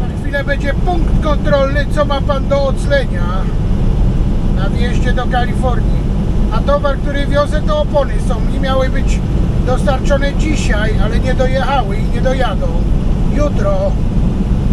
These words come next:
Dobra, to zobaczmy, co tu się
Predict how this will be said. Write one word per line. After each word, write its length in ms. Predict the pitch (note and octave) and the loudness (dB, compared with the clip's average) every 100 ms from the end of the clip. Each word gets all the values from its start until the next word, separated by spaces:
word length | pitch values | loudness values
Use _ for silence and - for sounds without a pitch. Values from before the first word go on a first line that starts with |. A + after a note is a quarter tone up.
| - - - - - - - | 0 0 -2 -4 -4 -4 0
Dobra, 500 | C4+ C#4 G#3+ F#3+ G#3 G#3+ G#3 - - - | 0 0 0 0 0 -2 -2 -2 -2 -2
to 140 | - - | -2 -2
zobaczmy, 580 | B3+ C4+ C4 C4+ B3+ A3+ - | 0 0 0 -2 -2 -2 0
co 120 | C4 | 0
tu 180 | - - | 0 0
się 160 | B3 | 0